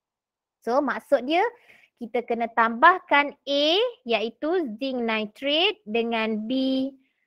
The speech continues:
dengan natrium, natrium carbonate. So, bila kita A plus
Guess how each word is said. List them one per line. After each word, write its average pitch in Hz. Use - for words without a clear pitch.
dengan 247
natrium, 277
natrium 220
carbonate. 202
So, 226
bila 240
kita 311
A 320
plus 262